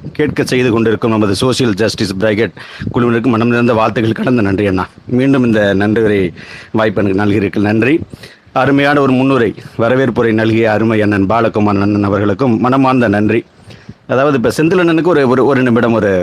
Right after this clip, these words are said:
மனதில் தோன்றியது கருத்து நன்றி உரையாக வைத்திருக்கின்றேன். பாஜகவினருக்கு வேல் என்றால் பிடிக்கும்,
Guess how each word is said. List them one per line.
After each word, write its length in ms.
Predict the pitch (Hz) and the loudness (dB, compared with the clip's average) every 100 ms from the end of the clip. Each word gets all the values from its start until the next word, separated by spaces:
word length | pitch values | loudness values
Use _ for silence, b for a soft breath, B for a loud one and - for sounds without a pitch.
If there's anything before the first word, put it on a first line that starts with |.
| 90 | -2
மனதில் 420 | 117 131 135 127 | 0 0 0 0
தோன்றியது 340 | 101 120 120 107 | 0 0 2 0
கருத்து 320 | 113 110 110 | 0 -2 -2
நன்றி 260 | 104 113 117 | 0 0 0
உரையாக 280 | 110 110 110 | 2 2 0
வைத்திருக்கின்றேன். 640 | 95 110 98 98 104 107 - B B B B 127 | 0 -4 -4 -2 -2 -4 -10 B B B B 0
பாஜகவினருக்கு 920 | 151 190 214 190 208 190 180 147 190 123 143 135 B B B _ | 2 2 2 2 2 2 0 0 0 2 0 -4 B B B _
வேல் 360 | 120 113 175 214 | -4 0 2 2
என்றால் 340 | 180 156 160 | 2 2 0
பிடிக்கும், 400 | 110 131 113 117 | 0 -2 0 -2